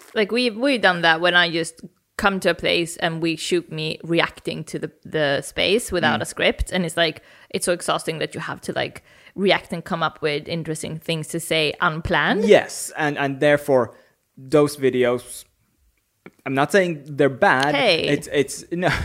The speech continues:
Speaker 2: not, not your videos.
Speaker 1: Hey,
Speaker 2: but
Speaker 1: you.
Speaker 2: I'm, s-, I'm saying in general, videos of, of, uh, home tours, uh, are,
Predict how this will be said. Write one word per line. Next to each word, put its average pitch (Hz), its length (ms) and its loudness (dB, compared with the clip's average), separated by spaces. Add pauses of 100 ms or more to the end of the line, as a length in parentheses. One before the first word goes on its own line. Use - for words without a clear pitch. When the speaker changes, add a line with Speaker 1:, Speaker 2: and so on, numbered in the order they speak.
(160)
Speaker 2:
not, 175 240 0
not 160 240 2
your 143 140 6
videos. 123 100 0
Speaker 1:
Hey, 285 200 6
Speaker 2:
but 302 100 4
Speaker 1:
you. 185 260 4
Speaker 2:
I'm, 202 80 6
s-, 208 80 2
I'm 156 160 2
saying 147 240 4
in 147 160 2
general, 143 540 2 (200)
videos 139 600 4
of, 123 320 2
of, 117 440 2
uh, 107 260 0
home 156 300 2
tours, 131 520 0
uh, 113 420 2
are, 117 440 2